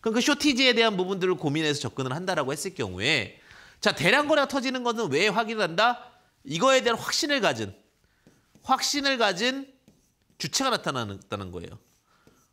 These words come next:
왜냐하면 우리가 그 아무리 좋다고 해도 주가가 안 갈 수가 있잖아요.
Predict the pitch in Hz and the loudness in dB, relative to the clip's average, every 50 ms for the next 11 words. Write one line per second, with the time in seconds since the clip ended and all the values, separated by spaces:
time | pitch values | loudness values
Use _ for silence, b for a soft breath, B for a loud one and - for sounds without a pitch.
0 | _ - - 240 269 269 254 240 233 208 165 196 233 226 240 208 - - - - | _ -4 -2 0 2 2 2 2 2 2 2 0 2 2 2 2 0 -2 -8 -20
1 | - _ _ - - 196 196 - - - 185 220 269 302 226 196 190 - 233 226 | -20 _ _ -8 -4 -2 -2 0 0 0 2 2 2 0 0 -2 -2 -2 -2 0
2 | 196 208 208 190 - - - - 196 185 - 127 120 120 143 208 214 - - 190 | 2 2 0 0 -4 -6 -8 -6 -4 -2 -2 -2 -4 -2 -2 -2 -2 -4 -6 -6
3 | 202 147 143 - 131 110 98 92 92 92 101 | -4 -6 -4 -4 -8 -8 -8 -10 -16 -18 -20